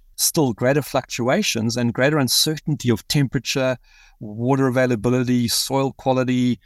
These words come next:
carbon dioxide levels, et cetera. And the nature of those characteristics make them difficult to breed for because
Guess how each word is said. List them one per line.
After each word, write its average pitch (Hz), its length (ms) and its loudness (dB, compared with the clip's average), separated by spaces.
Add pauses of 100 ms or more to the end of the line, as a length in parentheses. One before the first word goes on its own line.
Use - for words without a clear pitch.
(220)
carbon 139 360 0
dioxide 127 640 0
levels, 117 380 0
et 113 100 -6
cetera. - 460 -4 (500)
And 131 320 0
the 127 160 0
nature 151 520 0
of 131 220 0
those 127 280 2
characteristics 123 920 -2
make 117 220 -2
them 123 160 0
difficult 120 500 -4
to - 120 -16
breed 113 280 2
for - 180 -8
because 123 480 -2